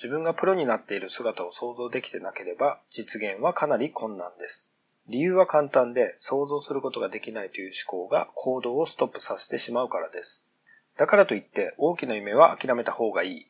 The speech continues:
というわけではありません。むしろ逆で、大きく考えることを僕は推奨してますし、大きな夢を持ってほしいと思っています。とはいえ、大きく考えたり、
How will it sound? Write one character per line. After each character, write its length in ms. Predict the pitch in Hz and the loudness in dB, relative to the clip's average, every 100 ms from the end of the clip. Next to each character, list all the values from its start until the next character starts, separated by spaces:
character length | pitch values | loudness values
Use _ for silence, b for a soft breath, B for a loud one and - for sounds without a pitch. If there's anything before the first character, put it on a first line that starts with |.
| - | -8
と 80 | 147 | -2
い 60 | |
う 40 | 147 | 2
わ 100 | 131 | 2
け 100 | 123 | 2
で 60 | |
は 100 | 147 | 4
あ 20 | 175 | 4
り 80 | |
ま 100 | 107 | 2
せ 140 | - 87 | -2 -4
ん。 60 | - _ _ _ _ | -10 _ _ _ _
む 100 | 165 | 6
し 100 | 175 | 6
ろ 120 | 175 | 6
逆 260 | 107 95 95 | 4 0 0
で、 260 | 98 - - - | -2 -2 -8 0
大 180 | 165 196 | 2 2
き 160 | - | -2
く 80 | - | -4
考 220 | - 110 | -6 -4
え 20 | 101 | -4
る 60 | |
こ 100 | 98 | -2
と 140 | - 202 | 4 6
を 40 | |
僕 200 | 131 - | 4 -2
は 80 | - | -2
推 240 | - 113 | 0 0
奨 160 | - 104 | -2 -2
し 80 | - | -4
て 80 | |
ま 140 | 101 - | -2 -2
す 80 | - | 0
し、 340 | 113 110 - _ _ | 0 -2 -8 _ _
大 160 | 143 151 | 2 2
き 100 | 131 | 0
な 80 | 104 | -6
夢 160 | 107 | -4
を 80 | 101 | -6
持 120 | 101 | -6
っ 60 | - | -8
て 100 | 95 | -4
ほ 80 | 95 | -4
し 160 | 104 | -4
い 40 | 101 | 2
と 100 | 190 | 2
思 140 | 165 | 2
っ 60 | - | -2
て 100 | 90 | -4
い 20 | |
ま 120 | 85 | 0
す。 260 | - - _ _ _ _ | 0 -2 _ _ _ _
と 100 | - | 8
は 80 | 190 | 8
い 140 | 147 113 | 10 6
え、 160 | 110 | 2
大 160 | - 180 | 2 0
き 180 | 180 113 | 0 -6
く 140 | - | -6
考 180 | 127 131 | -6 -4
え 60 | 120 | -2
た 100 | 101 | -2
り、 180 | 123 | -2